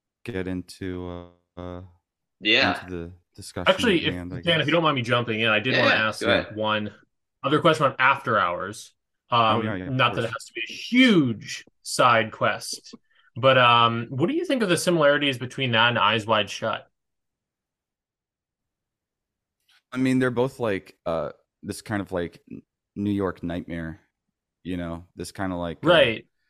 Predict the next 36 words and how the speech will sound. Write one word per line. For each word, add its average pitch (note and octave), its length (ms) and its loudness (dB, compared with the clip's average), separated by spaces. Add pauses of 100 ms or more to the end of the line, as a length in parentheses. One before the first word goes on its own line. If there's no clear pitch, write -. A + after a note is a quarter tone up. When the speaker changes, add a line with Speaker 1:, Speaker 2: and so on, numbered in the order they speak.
Speaker 3:
yeah. A#2 260 -4 (560)
Speaker 1:
uh, F2+ 420 -4
that F#2+ 120 -4
also F#2+ 320 -4
has F#2 240 -6
a E2 320 -6
highly F2+ 680 -6 (420)
sexual, E2+ 840 -10 (800)
um, E2 600 -8 (720)
Speaker 3:
Yeah, E3+ 160 6
like, B2+ 200 2
Speaker 1:
undertones. - 20 4
Speaker 3:
everyone B2 640 0 (220)
wants A#2 380 -2
to, A2+ 120 -4 (640)
I, E3 280 2 (520)
I, F#3 60 4
yeah, D#3+ 80 6
like, C3+ 200 6
I, D#3 280 4
I F#3+ 40 2
thought A3+ 160 2
it F3+ 40 4
was D3+ 120 2
al-, D#3 200 0 (120)
almost D3+ 320 -4
uncanny. C#3 640 -2
I B2+ 80 2
mean, C#3 120 2
I, C#3+ 140 4
I'm C#3 220 2
a B2 120 -6
firm C3+ 260 0
believer A#2 400 -4
in, G#2+ 280 -4
um, F2+ 340 -6